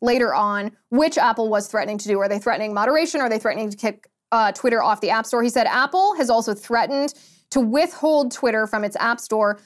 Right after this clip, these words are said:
but won't tell us why." Won't tell us why. Well, I'll tell you why. I'll tell you exactly why. And there's a reason Apple's not going to give any kind of justification. They have no justification, but the reason is because Apple is woke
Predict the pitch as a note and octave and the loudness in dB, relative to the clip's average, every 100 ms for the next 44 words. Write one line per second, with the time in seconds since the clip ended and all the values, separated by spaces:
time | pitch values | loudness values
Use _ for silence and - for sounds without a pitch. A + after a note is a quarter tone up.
0 | _ - A3 G#3 A3 C4 C#4+ - - - | _ 0 0 0 -2 0 -2 -8 -8 -2
1 | A3+ G#3 G3 A3 G3 G3 F3+ A#1+ - _ | 0 0 -2 -6 -2 0 -2 -6 -16 _
2 | _ _ _ _ _ _ _ _ _ _ | _ _ _ _ _ _ _ _ _ _
3 | _ _ _ _ _ A#3+ A3+ - G#3+ G3 | _ _ _ _ _ 0 0 0 -2 -2
4 | F#3+ D#3+ G#2 - _ _ _ _ _ _ | -2 -4 -4 -6 _ _ _ _ _ _
5 | _ _ - C#4 E4 C#4 D#3 A#2+ G2 G2 | _ _ 0 0 2 -2 -2 -6 -8 -10
6 | G3+ _ _ _ _ _ _ - B3 C4+ | -14 _ _ _ _ _ _ -4 0 0
7 | B3+ G3 G3+ G3 G3+ G3 G3 G#3+ A3+ - | 0 0 -2 -4 -4 -2 -2 0 -2 -6
8 | - F3+ - _ - C4+ C#4+ C#4+ F4+ A#3 | -12 -14 -16 _ -2 0 0 2 2 0
9 | F#3+ G3 F#3+ G#3+ G3+ G3+ G3+ G3 G3 A3+ | -2 -2 -4 -2 -4 -2 -4 -4 0 2
10 | G#3+ G#3 - - _ A#3+ A3+ A3 G3+ F#3+ | 0 -2 -12 -20 _ -2 -2 -2 -4 -2
11 | G3+ F#3+ G3+ G3 G3+ G#3+ C4 C4+ D4+ C#4+ | -4 -4 -8 -8 -6 -2 0 0 0 -2
12 | G#3 G3+ - G3 G#3+ B3+ B3 A#3+ F#4+ G4+ | -2 -6 -6 -4 0 0 0 2 2 2
13 | A#3+ A3 A3+ A3+ A3 A3 _ _ - A3 | 0 -2 -2 0 0 -4 _ _ -2 0
14 | D#4+ E4 B3 G#3 G#3+ D#4 - | 0 0 0 2 2 0 -8